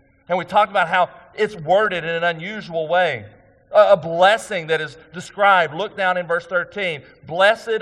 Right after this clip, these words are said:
are the dead who die in the Lord from now on." That's like, do what? How is it a blessing to die? Especially if you're young or you're good shape or good health or you have children in your home or whatever. How could it be said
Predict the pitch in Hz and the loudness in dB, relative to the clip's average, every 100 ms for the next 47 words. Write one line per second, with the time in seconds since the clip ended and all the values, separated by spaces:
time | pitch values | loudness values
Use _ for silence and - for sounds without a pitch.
0 | - 165 151 139 120 180 190 190 180 147 | -2 -2 -2 -6 -4 0 2 2 -2 -6
1 | 139 165 170 165 139 135 156 156 147 139 | -2 2 2 -2 -6 -6 -4 -4 -6 -2
2 | 139 143 127 131 175 - 202 151 127 156 | 0 0 -2 -2 -6 0 -2 -2 -8 -6
3 | 143 226 427 - _ _ _ _ _ _ | -2 -2 -2 -12 _ _ _ _ _ _
4 | - 214 277 294 247 220 165 135 165 156 | -2 4 4 4 0 0 0 -4 -8 0
5 | 214 277 - 165 135 160 180 - _ - | 0 0 -8 -8 -8 -10 -18 -20 _ -12
6 | 190 156 214 240 180 131 - 127 _ _ | -6 0 2 2 0 -2 -6 -18 _ _
7 | _ _ _ _ _ - 240 285 247 208 | _ _ _ _ _ -2 0 0 -2 -10
8 | 185 170 170 247 214 156 135 156 147 - | -8 -8 -2 2 2 0 -6 -8 -14 -10
9 | 254 180 - 240 233 196 151 147 202 214 | -10 -10 -8 -4 -2 -4 -8 -10 -6 -6
10 | 180 226 190 156 156 180 208 190 - - | 0 2 2 0 -10 -4 -4 -4 -20 -20
11 | - 233 214 208 190 190 185 185 214 196 | -6 -4 -4 -6 -8 -8 -8 -2 2 2
12 | 175 170 190 185 135 240 262 269 247 - | 0 -2 -2 -2 -6 -6 -2 -2 -4 -18
13 | _ - 240 214 208 - - 196 202 - | _ -8 -4 -4 -4 -18 -14 -8 -8 -10
14 | _ _ - 190 185 185 - - 165 131 | _ _ -20 -16 -16 -16 -10 -2 2 2
15 | 123 | -2